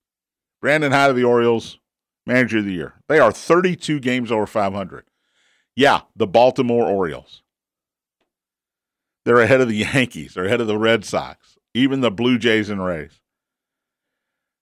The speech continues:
Uh, they're only a game and a half for the head of the Rays now, though.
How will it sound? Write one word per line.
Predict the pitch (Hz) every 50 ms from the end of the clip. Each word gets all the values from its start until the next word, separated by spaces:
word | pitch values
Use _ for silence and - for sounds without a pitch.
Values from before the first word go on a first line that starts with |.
| _ _ - -
Uh, | 104 117 113 104 98 98 92
they're | 92 123 147 165
only | 196 214 196
a |
game | 151 165 180 190 170
and | 151
a | 139
half | 160 170 170 135
for | - 143
the | 120 117
head | 110 160 175
of | 139 117
the | 117
Rays | 120 135 139 131 107 80 92
now, | 90 80 73 69
though. | 69 71 69 -